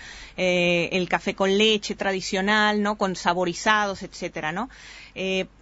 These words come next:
la marca, digamos, que más se vende de solubles es este Nescafé Bracafé, que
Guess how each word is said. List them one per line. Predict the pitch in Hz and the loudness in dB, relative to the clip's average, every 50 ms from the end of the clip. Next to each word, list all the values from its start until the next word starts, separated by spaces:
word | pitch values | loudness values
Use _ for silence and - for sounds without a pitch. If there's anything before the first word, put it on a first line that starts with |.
| - - - | -18 -8 -2
la | 214 220 220 220 226 | 2 4 4 4 4
marca, | 233 247 262 269 - 294 285 285 269 254 | 2 0 0 0 -2 0 0 2 2 0
digamos, | 226 226 208 226 226 233 233 240 - | 0 -2 -2 -2 -2 -2 -2 -4 -4
que | - 226 | -2 -2
más | 214 214 226 226 220 - | 0 2 2 2 0 0
se | - 240 220 | -2 -4 -2
vende | 208 226 226 226 214 214 | -2 0 0 0 0 0
de | 202 202 202 | 0 0 -2
solubles | - - 220 226 233 247 233 226 247 247 262 262 - | -2 0 0 0 0 0 0 0 0 0 -2 0 -2
es | 214 202 - 220 | -2 -2 -2 -4
este | 202 - - 202 | -4 -2 -2 -2
Nescafé | 190 185 - - 196 185 - - 214 208 202 202 196 196 190 185 | -2 -2 -2 -2 -4 -4 -2 -2 0 0 2 2 2 2 2 2
Bracafé, | 165 180 180 - 185 180 - - 247 294 392 - - - - - - - - - - - - - - - | 2 0 -2 -2 -2 -8 -4 -2 -2 -2 -2 -4 -14 -20 -20 -20 -20 -20 -20 -20 -20 -20 -20 -20 -18 -10
que | - 180 180 180 175 170 | -4 -2 0 0 0 -2